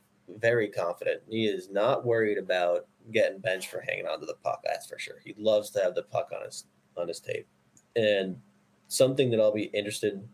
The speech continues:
to keep watching for next season is you look at B C now and their top two centers, uh, Jack McBain's a senior, Mark McLaughlin's a senior. When you watch Nikita Nesterenko, he's a,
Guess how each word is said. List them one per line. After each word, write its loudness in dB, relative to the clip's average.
to -8
keep -6
watching 0
for 0
next 0
season 2
is 0
you -4
look -2
at -2
B -6
C -4
now 0
and -2
their 0
top 0
two -2
centers, 0
uh, 2
Jack 0
McBain's 0
a -6
senior, 0
Mark 0
McLaughlin's -2
a -6
senior. 0
When 2
you 2
watch 4
Nikita -2
Nesterenko, -2
he's -2
a, 4